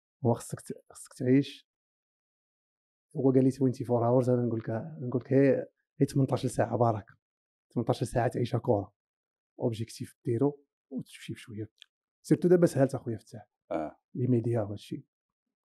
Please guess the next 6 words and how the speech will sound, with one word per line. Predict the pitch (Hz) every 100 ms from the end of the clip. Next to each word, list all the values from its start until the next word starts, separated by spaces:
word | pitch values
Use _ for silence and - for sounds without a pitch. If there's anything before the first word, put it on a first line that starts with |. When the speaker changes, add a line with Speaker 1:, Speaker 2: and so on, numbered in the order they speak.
| _ _ _ _ -
Speaker 1:
ويتلعب، | 123 117 135 123 -
يلعب | 127 120
واحد | 123 185 -
في، | - - - _ _ _ _ _
في | -
باكستان، | 208 147 - - 156